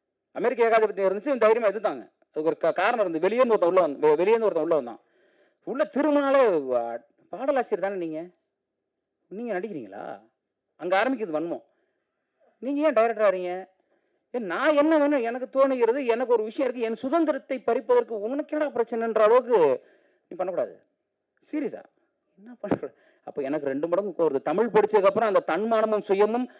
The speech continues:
பாரதியை படித்தது இல்லைன்னா அப்புறம் என்ன அர்த்தம் இருக்கு? அப்பதான் ரெண்டு மடங்கு கோவம் நான் பாத்துக்கிறேன். அந்த உச்சம், அந்த கோவத்துல தான், இந்த கோவம் தான் ஆரம்பம் என்ன கேட்டீங்கன்னா. இந்த சினிமா மீது உள்ள கோவம்னே நான் இப்ப நான் சொல்றேன் இந்த இடத்துல. அவ்வளவு சிக்கல்கள் அதை எடுத்து செல்வதற்கு இருந்தது.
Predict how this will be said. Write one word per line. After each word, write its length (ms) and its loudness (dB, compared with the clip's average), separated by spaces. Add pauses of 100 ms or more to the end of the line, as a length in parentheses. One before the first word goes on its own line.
(180)
பாரதியை 400 4
படித்தது 540 4
இல்லைன்னா 260 2
அப்புறம் 180 2
என்ன 140 0
அர்த்தம் 240 2
இருக்கு? 280 -4 (640)
அப்பதான் 360 2
ரெண்டு 140 0
மடங்கு 260 4
கோவம் 40 6
நான் 220 0
பாத்துக்கிறேன். 320 -4 (1160)
அந்த 180 -10
உச்சம், 420 -8
அந்த 300 -10
கோவத்துல 360 4
தான், 340 -4 (160)
இந்த 180 -10
கோவம் 200 4
தான் 120 -2
ஆரம்பம் 240 -6
என்ன 200 -12
கேட்டீங்கன்னா. 360 -6
இந்த 120 -8
சினிமா 320 0
மீது 200 2
உள்ள 200 2
கோவம்னே 260 2
நான் 100 -4
இப்ப 140 -6
நான் 100 -8
சொல்றேன் 260 -2
இந்த 140 -6
இடத்துல. 240 -4 (640)
அவ்வளவு 480 4
சிக்கல்கள் 480 2
அதை 180 0
எடுத்து 260 -2
செல்வதற்கு 440 -6
இருந்தது. 360 0